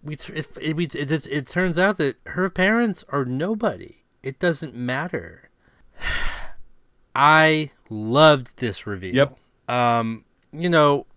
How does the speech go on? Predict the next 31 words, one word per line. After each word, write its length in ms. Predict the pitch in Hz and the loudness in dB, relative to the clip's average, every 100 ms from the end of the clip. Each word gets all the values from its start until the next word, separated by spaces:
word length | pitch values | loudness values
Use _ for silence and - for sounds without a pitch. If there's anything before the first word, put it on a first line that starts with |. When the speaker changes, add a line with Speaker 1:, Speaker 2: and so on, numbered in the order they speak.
| _ - _ 147 | _ -20 _ 0
Speaker 1:
a 80 | |
lot 180 | 160 202 | 6 8
of 80 | 233 | 8
people 380 | 214 208 202 175 | 6 4 4 6
were, 320 | 165 160 - - - _ _ | 8 6 4 -12 -20 _ _
I 60 | 151 | -6
feel 240 | - 262 233 | 2 6 8
like, 440 | 196 156 - - _ _ _ _ - | 8 4 -6 -20 _ _ _ _ -10
I'm 60 | 151 | -6
gonna 180 | 160 | -4
sidetrack 540 | 135 165 147 123 120 101 | -2 4 4 4 -2 0
real 120 | 120 | -4
quick. 280 | - 107 - - - - _ _ _ | -2 -6 -6 -20 -20 -20 _ _ _
One 200 | - 208 | 2 6
of 120 | 277 277 | 8 8
the 100 | 240 | 8
things 260 | 208 175 | 6 6
I 40 | 165 | 4
really 380 | 127 143 156 | 6 6 6
don't 240 | 139 147 135 | 6 4 6
like 220 | 127 123 | 2 4
about 300 | 120 117 117 | 4 4 2
the 100 | 117 | 0
reaction 480 | 113 113 110 - 110 | 2 4 2 0 -6
to 100 | 104 | -6
this 220 | 104 - | -8 -6
movie, 220 | 107 98 | -4 -4
the, 100 | 98 | -6
the 180 | 101 113 | -6 -4
negative 380 | 113 110 107 101 | 0 0 0 -4
reaction 560 | 101 95 90 107 90 | -4 -6 -8 -12 -16